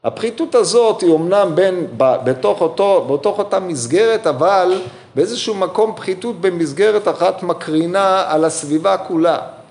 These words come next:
ולכן האדם שרואה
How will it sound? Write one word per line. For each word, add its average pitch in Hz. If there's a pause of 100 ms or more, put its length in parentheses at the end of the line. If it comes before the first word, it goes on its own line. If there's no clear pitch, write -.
(380)
ולכן 226 (140)
האדם 180
שרואה 175